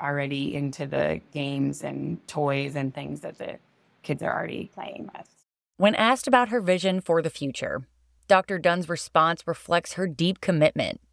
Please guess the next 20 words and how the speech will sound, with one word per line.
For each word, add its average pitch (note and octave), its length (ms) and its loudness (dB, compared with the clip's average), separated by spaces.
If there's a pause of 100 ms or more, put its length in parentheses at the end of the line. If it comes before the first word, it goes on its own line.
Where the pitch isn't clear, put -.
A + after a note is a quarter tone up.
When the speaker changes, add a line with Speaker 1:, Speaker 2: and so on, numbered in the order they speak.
Speaker 2:
and E3 140 4
the E3+ 60 6
wealth E3+ 380 8
of F#3 100 4
knowledge D3 460 4
and D3+ 120 2
experience D3+ 800 0
she D3+ 200 -2
possesses. - 640 -2 (300)
Speaker 1:
I G#3+ 80 4
mean, G#3+ 180 2
this A3 220 0
has, A3+ 260 -2
like, F3 240 4
opened F3 340 0
a F3 60 2
new E3 260 4
area D3 440 2
for D3 180 0
me D3 480 4